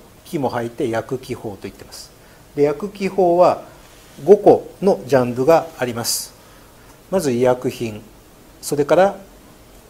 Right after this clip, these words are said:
医薬品に比べて効果がマイルドな医薬部外品、それから化粧品、医療機器、そして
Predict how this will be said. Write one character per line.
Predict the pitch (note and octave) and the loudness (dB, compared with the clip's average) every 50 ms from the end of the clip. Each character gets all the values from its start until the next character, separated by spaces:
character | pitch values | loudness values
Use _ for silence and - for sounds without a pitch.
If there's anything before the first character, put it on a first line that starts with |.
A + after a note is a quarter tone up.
| - - | -16 -6
医 | - | -2
薬 | D#3+ E3+ E3+ E3+ F3 | 0 0 0 -2 -6
品 | - F#3 F3 E3+ | -6 -6 -4 -4
に | E3+ D#3+ | -6 -4
比 | - F3 E3 D#3+ | -2 0 0 2
べ | D#3+ E3 | 2 0
て | D#3 D#3+ F3 F3 F#3 F#3 F#3 - | -2 0 -4 -6 -6 -6 -8 -8
効 | - - F#3+ E3+ | -2 0 0 0
果 | - - A2 | 0 -2 -4
が | G2 B2 C3 D3 D3+ - - - C#3 | -4 -4 -6 -6 -6 -12 -16 -10 -2
マ | C#3+ D#3 D#3+ | 0 2 2
イ | D#3+ | 2
ル | C3 B2 A2+ | 0 -2 -6
ド | - A2 | -6 -8
な | A2+ C3+ E3+ G3 - - | -8 -8 -10 -10 -12 -8
医 | D3+ C3 | -2 0
薬 | C3 B2+ B2+ C3 A2+ | 0 0 0 -2 -4
部 | A#2 A#2 | -4 -2
外 | A2 A#2 A2+ A2 | -2 0 -2 -2
品、 | G#2+ - A#2 G#2+ G2+ G2+ G2+ - - - - - - - - - - - - | -4 -8 -12 -14 -14 -16 -20 -20 -20 -20 -20 -20 -20 -20 -20 -20 -20 -20 -18
そ | - - C3 | -10 -6 -6
れ | C3 | -4
か | B2+ C#3+ | -2 -2
ら | F3+ G#3 | -2 -2
化 | - | -2
粧 | - C#3 B2+ - D3+ C3+ B2 B2 A#2 | -4 -4 -2 0 0 2 2 0 -4
品、 | G#2 - A2+ G#2 G2 F#2+ - - - - - - - - - - - - - - - - - - - | -8 -10 -14 -14 -14 -16 -18 -20 -20 -20 -20 -20 -20 -20 -20 -20 -20 -20 -20 -20 -20 -20 -20 -18 -10
医 | - C3+ | -6 -4
療 | C#3 C#3 D#3+ D#3+ D3+ D3 C#3+ | 0 4 6 6 6 6 4
機 | - - - | 0 -8 -16
器、 | - - G#2 F#2 - - - - - - - - - - - - - - - - - - - - - - - - - | -18 -18 -18 -18 -20 -20 -20 -20 -20 -20 -20 -20 -20 -20 -20 -20 -20 -20 -20 -20 -20 -20 -20 -20 -20 -20 -20 -18 -10
そ | - - E3 | -4 -4 -2
し | E3 - - | -2 -2 -2
て | - F#3+ G3 A3 | 0 0 0 0